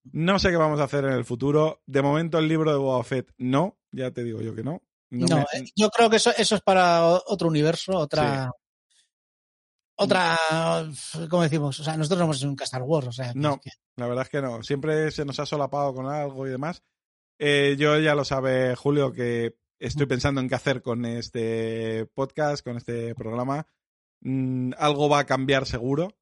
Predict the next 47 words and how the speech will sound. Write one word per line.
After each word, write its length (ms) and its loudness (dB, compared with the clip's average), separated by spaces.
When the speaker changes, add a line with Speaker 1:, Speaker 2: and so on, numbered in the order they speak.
Speaker 1:
eh, 440 -8
pero 340 -6
todo 260 2
va 100 6
a 40 6
depender 320 -2
del 140 -4
tiempo 220 -2
que 100 -2
tenga 240 -6
en 80 -6
enero 540 -6
de, 320 -8
de 100 -8
ver 180 -6
qué 120 -8
hago. 280 -6
Pero 340 4
bueno, 400 0
co-, 260 0
como 220 -2
todavía 240 4
falta 240 0
mucho 280 -2
a 140 -2
que 140 -4
llegue 260 -4
la 180 -4
nueva, 640 -4
la 140 -8
nueva 220 -4
serie 240 -4
de 80 -2
Marvel, 400 -2
Speaker 2:
Pues 260 0
Speaker 1:
pues, 300 -6
Speaker 2:
sí. 60 -14
Speaker 1:
pues 160 -4
ya 120 -2
veremos, 440 -8
ya 140 -10
veremos 320 -8
lo 80 -12
que 60 -18
hacemos. 440 -18
Mientras 440 -4
tanto, 560 0